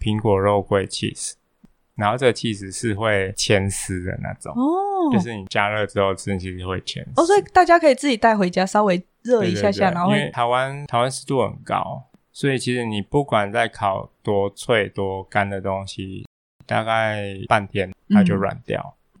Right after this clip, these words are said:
Speaker 1: 只有我一个方式可以让这个东西回到我们希望它好吃的状态，就是烤一下，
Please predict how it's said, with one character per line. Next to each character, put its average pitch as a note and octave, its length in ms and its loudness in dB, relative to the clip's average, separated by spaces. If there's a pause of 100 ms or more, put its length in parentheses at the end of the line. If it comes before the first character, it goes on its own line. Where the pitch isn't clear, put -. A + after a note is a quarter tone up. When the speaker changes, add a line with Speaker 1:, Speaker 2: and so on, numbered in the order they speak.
Speaker 1:
只 A2 220 -4
有 A2 160 4
我 G#2 240 0
一 G#2 300 -6
个 G2 340 -2
方 A#2+ 200 0
式 C3 160 -6
可 A#2 160 -2
以 A2 40 2
让 A2 260 0
这 A2+ 60 -2
个 A2 60 0
东 G#2+ 180 -4
西 G#2+ 100 -10
回 G2 180 -4
到 G#2 380 -2
我 G#2 60 -12
们 G2 260 -10
希 - 540 -8
望 A#2 380 2
它 A2+ 260 0
好 G2 280 -6
吃 - 200 -10
的 G2 120 2
状 G2 220 -2
态， G2 140 -2
就 G#2 100 -10
是 G2+ 300 -10
烤 G2+ 240 -4
一 D#2+ 60 -8
下， - 280 -6